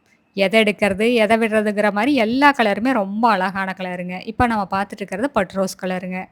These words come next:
இது வீடியோல பார்க்கறத விட நேர்ல பார்த்தீங்கன்னா இன்னும் சேரீ ரொம்ப சூப்பரா இருக்குங்க. ரொம்ப யூனிக்கா இருக்கு, ரொம்ப ரிச்சாவும் இருக்குங்க. ரொம்ப கம்மியான விலையில ரொம்ப தரமான சாரீஸ் எல்லாம் உற்பத்தி பண்ணி சேல்ஸ் பண்ணிக்கிட்டு இருக்கோங்க. சீக்கிரமா ஆர்டர் பண்ணி உங்களுக்கு பிடிச்ச கலரை வாங்கிக்கலாங்க.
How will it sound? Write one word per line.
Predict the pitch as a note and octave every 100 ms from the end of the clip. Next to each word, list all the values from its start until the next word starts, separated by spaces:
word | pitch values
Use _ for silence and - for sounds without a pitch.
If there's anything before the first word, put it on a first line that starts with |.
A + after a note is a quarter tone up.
| _ -
இது | A#3 G#3+
வீடியோல | C4 E4+ F4 D#4+ B3
பார்க்கறத | A#3 G#3 G#3+
விட | D4 C4+
நேர்ல | A3+ C4+ D#4+ B3+
பார்த்தீங்கன்னா | G#3+ G#3 A3 D4 B3
இன்னும் | D#4 -
சேரீ | A3 G#3+ B3+ A3+
ரொம்ப | G#3+ C4+ F4+ -
சூப்பரா | A#3 G3 G#3 G3+ F#3
இருக்குங்க. | F#3 F3+ F3+ - _ _ _ G#3
ரொம்ப | A3+ C4+ E4+ F#4 D4+
யூனிக்கா | B3 A3+ A3 A3+ G3+
இருக்கு, | F#3+ G3+ G3 G3+
ரொம்ப | A3+ C#4+ A3+
ரிச்சாவும் | F#3+ - A#3+ G#3 A3
இருக்குங்க. | F#3+ F#3 F#3 F3+ _ _ -
ரொம்ப | C4 D#4 F#4 G#4+
கம்மியான | D4+ C#4 D4 C#4 C4+
விலையில | B3+ B3+ C4
ரொம்ப | C4 C4 C#4 C4+
தரமான | A#3+ B3+ C#4 C#4 C#4
சாரீஸ் | B3 A#3 A#3
எல்லாம் | A3+ A#3+ A#3+
உற்பத்தி | A#3+ A#3+ A#3
பண்ணி | A3 A#3
சேல்ஸ் | A3+ A3 A3
பண்ணிக்கிட்டு | A3+ G#3 G3+
இருக்கோங்க. | - G3+ C4+ -
சீக்கிரமா | B3 B3+ D4 C#4 A#3+ B3 A#3
ஆர்டர் | A#3 A#3 A3+
பண்ணி | G#3+ C4+
உங்களுக்கு | B3 A#3 G#3+
பிடிச்ச | A3 A3 C4+ B3
கலரை | G#3 A3+
வாங்கிக்கலாங்க. | G#3 G3 G3+ G3 G3